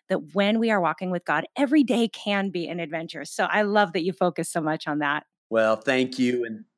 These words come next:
Speaker 2: and, uh, I might just add one little thought that, and it's one of our mantras in the Batterson family,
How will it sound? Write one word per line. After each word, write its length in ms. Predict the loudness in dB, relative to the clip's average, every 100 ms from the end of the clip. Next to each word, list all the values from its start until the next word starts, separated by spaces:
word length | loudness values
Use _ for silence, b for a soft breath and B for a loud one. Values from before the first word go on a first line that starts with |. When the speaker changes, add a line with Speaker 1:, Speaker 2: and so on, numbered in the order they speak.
| _ _ _ _ _
Speaker 2:
and, 360 | -4 0 0 2
uh, 260 | 6 6 4
I 100 | 0
might 300 | 2 2 4
just 220 | 2 2
add 280 | 2 2 2
one 320 | 2 4 6
little 260 | 8 6 4
thought 540 | 2 4 4 2 0
that, 320 | -2 0 0 -6
and 140 | -2 -2
it's 140 | -4 -6
one 220 | -2 0
of 140 | 4
our 320 | 6 6 4 2
mantras 960 | 0 2 2 -2 0 2 2 0 -8 -8
in 240 | -4 -2
the 60 | -4
Batterson 720 | -2 0 2 2 0 -4 -6
family, 640 | -4 -2 0 0 -2 -2